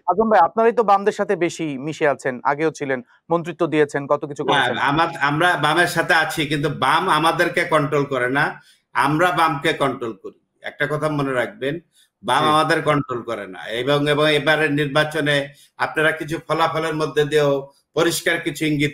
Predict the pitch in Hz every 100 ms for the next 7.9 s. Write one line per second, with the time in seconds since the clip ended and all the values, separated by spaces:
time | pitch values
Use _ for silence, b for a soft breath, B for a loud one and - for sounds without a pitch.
0 | 143 131 127 - - - _ _ _ _
1 | 127 135 147 127 131 143 156 151 147 143
2 | 143 - 135 - 120 127 156 180 _ b
3 | b _ 123 - 151 165 170 175 165 160
4 | 175 170 151 196 - _ _ - 123 139
5 | 160 151 147 147 143 147 156 147 147 151
6 | 151 147 - 160 151 143 147 147 151 143
7 | 131 135 139 151 147 156 139 135 131